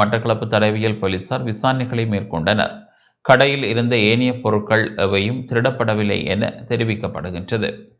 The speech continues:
அண்மை காலமாக வீடுகள் மற்றும் கடைகள் போன்றவற்றை இலகுவாக, அதாவது இவ்வாறான திருட்டு சம்பவங்கள் இடம்பெற்று வருவதாகவும் பொதுமக்கள் அவதானமாக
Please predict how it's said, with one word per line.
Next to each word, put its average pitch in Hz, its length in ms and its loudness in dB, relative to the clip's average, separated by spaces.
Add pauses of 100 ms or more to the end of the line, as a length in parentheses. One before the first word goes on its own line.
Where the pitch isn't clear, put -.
(460)
அண்மை 131 280 6
காலமாக 127 600 2
வீடுகள் 117 460 2
மற்றும் 120 320 0 (140)
கடைகள் 110 420 2 (260)
போன்றவற்றை 110 600 0 (220)
இலகுவாக, 107 540 2 (120)
அதாவது 104 360 2 (180)
இவ்வாறான 131 540 2
திருட்டு 117 280 -2 (100)
சம்பவங்கள் 101 560 0 (460)
இடம்பெற்று 143 460 2
வருவதாகவும் 107 840 2
பொதுமக்கள் 117 500 4
அவதானமாக 123 500 2